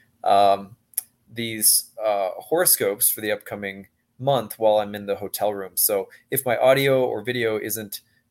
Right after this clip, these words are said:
uh, as good as it usually is, I apologize. I think the rest of the videos this week will be normal production value. Um, so, uh, before we get into it today, we're gonna take a look at your sun rising sign horoscopes,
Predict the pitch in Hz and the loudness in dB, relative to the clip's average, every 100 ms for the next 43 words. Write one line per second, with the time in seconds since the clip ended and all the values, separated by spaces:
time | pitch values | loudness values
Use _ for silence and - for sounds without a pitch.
0 | - 101 101 101 - 107 101 98 - - | -2 0 2 0 -6 -4 -2 0 2 2
1 | - _ 131 131 - 110 110 113 113 110 | 0 _ -6 -4 -4 -6 -8 -12 -12 -8
2 | 101 92 95 101 - 95 - 98 95 92 | -8 -8 -6 -4 -4 -6 -4 -4 -4 -6
3 | 82 87 - - - 113 - 95 110 - | -4 0 -2 -2 -10 -14 -12 -2 0 0
4 | 98 95 101 101 95 98 - 90 - 98 | -4 -8 -8 -6 -6 -6 -8 -10 -14 -16
5 | - 101 98 - _ _ - 143 156 147 | -12 -12 -12 -16 _ _ -4 0 2 2
6 | 135 127 120 - 120 104 110 110 98 - | 0 2 2 2 -4 0 2 0 -2 -12
7 | _ - - _ _ _ - 135 143 139 | _ -20 -20 _ _ _ 0 4 4 2
8 | - _ _ _ _ - - 202 139 95 | -8 _ _ _ _ 0 4 4 2 -2
9 | - 123 120 127 135 170 165 165 147 160 | -10 -8 -6 -6 -8 -6 -4 -4 -6 -6
10 | 170 - 160 151 135 143 156 151 143 156 | -4 -4 -4 -4 -4 -4 -4 -6 -8 -8
11 | 143 139 135 131 117 - 147 139 135 143 | -8 -10 -8 -8 -6 -4 -4 -2 0 -2
12 | 135 135 120 127 120 - - 123 117 - | -4 -4 -6 -6 -2 -2 -2 -4 -4 -8
13 | - | -12